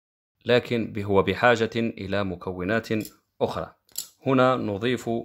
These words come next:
مقدار ملعقة كبيرة من زيت جوز الهند، مقدار ملعقة كبيرة، ثم نضيف بعد ذلك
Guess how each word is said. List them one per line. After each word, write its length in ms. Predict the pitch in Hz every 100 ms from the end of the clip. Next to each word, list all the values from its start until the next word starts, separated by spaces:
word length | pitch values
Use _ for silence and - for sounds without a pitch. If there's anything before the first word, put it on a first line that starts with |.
| - _ _
مقدار 760 | 98 95 107 120 113 113 110 104
ملعقة 760 | 101 110 101 104 110 - 113 107
كبيرة 540 | 98 92 104 104 107
من 200 | 104 104
زيت 440 | 98 101 95 95 -
جوز 480 | 90 90 87 87 -
الهند، 420 | 120 104 85 - _ _ _ _ _ _ _ _ _
مقدار 600 | 95 98 110 110 107 107
ملعقة 840 | 95 90 101 98 104 104 - 101 95
كبيرة، 400 | 120 101 80 - _ _ _ _ _ _ _ _ _ _ _ _ _ _ _ _ _ _ _ _ _ _ _ _ _ _ _ _ _ _ _ _ _ _ _ - - _ _ _ _ _ _ _ _ _ _ _ _ _
ثم 240 | - 98
نضيف 400 | 101 98 135 131
بعد 320 | 110 104 98
ذلك 560 | 104 123 120 113 117